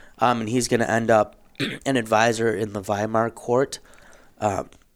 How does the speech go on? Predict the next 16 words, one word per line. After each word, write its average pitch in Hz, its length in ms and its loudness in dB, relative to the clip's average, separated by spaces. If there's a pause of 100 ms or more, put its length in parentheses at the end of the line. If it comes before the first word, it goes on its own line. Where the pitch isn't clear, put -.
not 120 300 0
one 104 140 -4
that 90 100 -10
necessarily 104 580 -6
stands 104 440 -6
out - 220 -8
for, - 320 -12
uh, - 240 -14 (640)
his 107 140 -10
greatness, 117 560 -2
but 107 320 -4 (1200)
he 135 80 -4
gets 120 280 0
a 113 40 -6
gig 110 280 0
there. 117 280 4